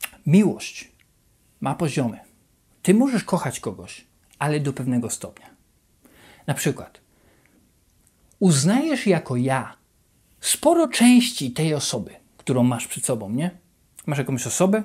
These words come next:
którą kochasz, nie? Sporo części tej osoby, różne aspekty charakteru, zachowania, sposób życia, myślenie, sporo części tej osoby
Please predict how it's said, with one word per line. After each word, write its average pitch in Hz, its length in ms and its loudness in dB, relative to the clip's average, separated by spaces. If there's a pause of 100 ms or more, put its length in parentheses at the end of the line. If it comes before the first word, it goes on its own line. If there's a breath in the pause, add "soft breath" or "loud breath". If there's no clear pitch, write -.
którą 123 280 -4
kochasz, - 360 -6
nie? 143 160 -4 (320 loud breath)
Sporo 277 360 0
części 240 400 2
tej 135 160 2
osoby, 131 500 -4
różne 147 220 -2
aspekty 143 420 -4
charakteru, 156 640 -2
zachowania, 156 880 -2
sposób 131 460 -8
życia, 156 480 -2
myślenie, 160 600 -2 (560 loud breath)
sporo 294 360 2
części 240 360 4
tej 170 140 4
osoby 202 400 0